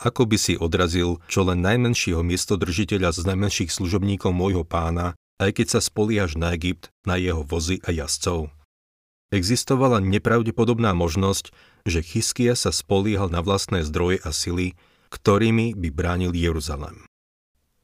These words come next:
A tak mu Rabšake ponúkol vyrovnanie síl tým,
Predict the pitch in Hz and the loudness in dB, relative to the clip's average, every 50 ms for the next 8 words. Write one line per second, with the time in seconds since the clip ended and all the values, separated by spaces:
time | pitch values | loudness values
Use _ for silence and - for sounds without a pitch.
0 | _ _ _ _ - 90 82 - 101 101 - - - 101 90 85 90 98 - - | _ _ _ _ -4 -4 0 2 0 0 0 -2 -2 -2 0 2 2 0 0 0
1 | - 113 - - 98 - - 98 110 117 120 117 - 117 98 87 92 98 110 107 | -2 -2 0 -2 -2 0 0 2 2 2 0 2 2 2 2 2 2 2 2 2
2 | 101 113 113 113 107 87 80 - - 92 82 76 76 71 - - 87 87 90 87 | 2 2 0 0 0 0 -2 -2 -2 -2 -2 -4 -4 -4 -4 -4 -2 -2 -2 -2
3 | 90 95 | -4 -6